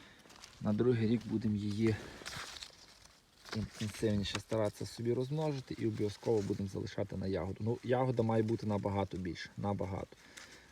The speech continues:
Норма-, з нормальним живленням. І, е, основний акцент, я так думаю, по ремах потрібно робити на липень-серпень, так як ми і хочемо. Тобто червень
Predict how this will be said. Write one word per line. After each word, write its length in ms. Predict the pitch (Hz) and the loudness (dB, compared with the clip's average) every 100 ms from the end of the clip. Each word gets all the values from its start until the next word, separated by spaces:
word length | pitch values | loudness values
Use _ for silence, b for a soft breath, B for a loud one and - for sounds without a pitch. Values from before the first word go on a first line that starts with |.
| - | -6
Норма-, 300 | 104 110 113 | 0 2 2
з 100 | 107 | 0
нормальним 460 | 110 113 117 107 101 | 0 2 4 4 4
живленням. 560 | 110 151 147 135 120 123 B B B B - - - | 4 6 6 4 0 -2 B B B B -20 -20 -2
І, 260 | 139 139 135 - - - - | 4 4 4 -2 -20 -16 -4
е, 180 | 113 107 | 2 2
основний 520 | 107 - - 127 139 | 2 0 2 4 6
акцент, 600 | 117 - - 156 170 185 175 B B B B B B - - - - - | 4 -2 -2 2 4 2 -4 B B B B B B -20 -20 -20 -12 6
я 180 | 151 143 | 6 8
так 160 | 135 | 4
думаю, 400 | 117 151 131 117 | 8 10 12 10
по 180 | 107 139 | 8 6
ремах 460 | 135 127 101 92 - | 8 8 8 4 0
потрібно 460 | 123 156 160 143 | 2 4 6 6
робити 440 | 131 123 151 - 123 | 4 6 6 6 6
на 180 | 120 120 | 6 8
липень-серпень, 1000 | 139 147 135 123 - 123 110 - 95 101 B B B B B - | 8 6 2 0 2 4 4 2 -2 -2 B B B B B -2
так 160 | 123 127 | 4 6
як 160 | 123 | 6
ми 140 | 123 127 | 4 2
і 60 | 117 | 0
хочемо. 580 | - 113 101 - 104 101 | 0 2 2 0 0 0
Тобто 460 | 117 - 113 110 95 B B B B - - | -2 -2 0 2 0 B B B B -16 0
червень 560 | - 135 127 117 110 | 4 6 6 4 4